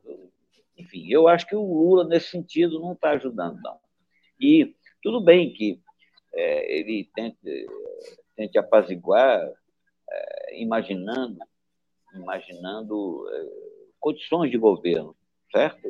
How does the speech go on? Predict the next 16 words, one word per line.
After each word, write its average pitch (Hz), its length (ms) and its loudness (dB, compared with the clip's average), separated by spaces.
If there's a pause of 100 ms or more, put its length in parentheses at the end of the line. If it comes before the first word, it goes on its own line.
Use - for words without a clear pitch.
É 87 120 -2
isso 131 340 -6
que - 160 -10
ele... - 420 -8 (880)
Só 160 240 4
o - 40 -8
seguinte, 139 400 -6
que - 80 0
ele 113 80 0
não 151 140 -4
pode 98 440 0 (1900)
ficar 90 640 2
falando 101 560 4
de 113 200 -10 (140)
defesa 92 640 -2
de 85 200 -12